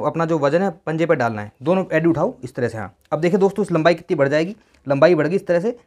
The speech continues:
ये देखिए फ्लोर लेंथ आ रही साढ़े चालीस। इस प्रकार से आपको लंबाई का नाप लेना है अगर हील के साथ पहनना है तो। अगर हील के साथ नहीं पहनना तो लंबाई थर्टी नाइन आएगी। तो दोस्तों ये तो होगी लंबाई। अब बात करते हैं कमर की। तो कमर का मेजरमेंट आपको इस प्रकार से लेना है।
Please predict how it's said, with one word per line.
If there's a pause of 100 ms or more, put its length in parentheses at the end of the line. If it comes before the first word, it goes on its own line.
(200)
ये
देखिए
फ्लोर
लेंथ
आ
रही
साढ़े
चालीस। (240)
इस
प्रकार
से
आपको
लंबाई
का
नाप
लेना
है
अगर
हील
के
साथ
पहनना
है
तो। (260)
अगर
हील
के
साथ
नहीं
पहनना
तो
लंबाई
थर्टी
नाइन
आएगी। (300)
तो
दोस्तों
ये
तो
होगी
लंबाई। (360)
अब
बात
करते
हैं
कमर
की। (260)
तो
कमर
का
मेजरमेंट
आपको
इस
प्रकार
से
लेना
है।